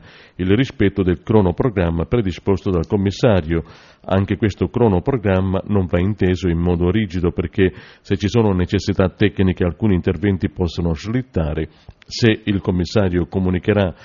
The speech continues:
la regione e la ragione tecnica. l'anas inoltre farà interventi sulla viabilità stressata dal carico di traffico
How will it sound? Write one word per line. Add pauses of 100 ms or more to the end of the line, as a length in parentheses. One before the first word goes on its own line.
(240)
la (160)
regione
e
la (160)
ragione
tecnica. (380)
l'anas
inoltre
farà
interventi
sulla
viabilità
stressata
dal
carico
di
traffico